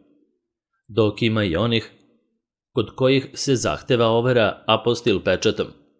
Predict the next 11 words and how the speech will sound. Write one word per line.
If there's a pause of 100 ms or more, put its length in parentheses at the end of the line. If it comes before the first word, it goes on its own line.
(680)
tek
nakon
što
navedeni
stručnjaci (720)
urade
njegov
prevod (960)
i
stave
overu